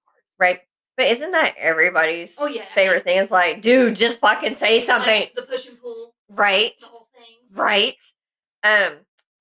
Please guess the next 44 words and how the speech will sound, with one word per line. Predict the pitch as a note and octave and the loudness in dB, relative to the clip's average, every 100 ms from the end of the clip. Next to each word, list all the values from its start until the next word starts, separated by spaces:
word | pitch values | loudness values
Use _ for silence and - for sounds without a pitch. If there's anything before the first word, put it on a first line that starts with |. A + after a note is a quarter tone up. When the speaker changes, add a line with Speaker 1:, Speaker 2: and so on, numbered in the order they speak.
| _ | _
Speaker 2:
see, | - D4+ A4+ - | -14 -6 -6 -6
I'm | C#4+ G4 | -10 -8
online | A4+ G4 F4+ F#4 | -8 -6 -8 -8
with | - | -14
you | A2+ G#2 | -16 -20
because | _ - A#3 | _ -20 -12
I | C#4+ | -10
said | E4+ F4 | -12 -14
about | C#4+ C4 | -6 -6
a | A#3 | -6
six. | - F#3 - _ - - _ _ _ _ _ _ _ | -6 -6 -6 _ -20 -20 _ _ _ _ _ _ _
You | G#3 | -2
know, | G#3 F#3+ | 2 2
because | A#3+ - A3 | -2 -6 -8
he | A3 C4+ | -8 -12
is | D#4+ | -12
still, | - G3+ F#3 F3+ | -4 0 2 0
<laughs> | |
like | - - | -2 -6
I | |
said, | C4+ - A3+ - | -12 -6 -6 -6
a | |
Speaker 1:
He's | C#4 - | -16 -8
Speaker 2:
baby | C4+ | -4
Speaker 1:
developing, | C4+ B3+ - F#3+ F#3 | -2 -2 -4 -4 -4
yeah. | G3+ G#3+ | -6 -4
Speaker 2:
boyfriend. | G#3 - - _ _ _ _ _ _ - | -4 -4 -16 _ _ _ _ _ _ -2
Speaker 1:
He's | - | 0
not | B3 - | 0 -4
fully | - C4 | -18 -14
there | B3 B3 | -12 -12
yet. | G#3+ | -4
Speaker 2:
<laughs> | |
He's | F#4 F#4 | -2 0
not | F#4+ G4 | 2 0
there | F4+ F4+ | 2 0
yet. | C#4+ C3 - | 0 -4 -10
He's | A3 C#4 | -14 -14
still | - D#4 | -10 -10
developing. | C4 A3+ A#3 A#3+ G#3 B2+ _ _ - | -8 -2 0 0 -6 -16 _ _ -6
But | A3+ | -2
in | A#3 | 0
this | G#3+ - | -2 -4
book, | - G3+ F#3+ | 0 0 0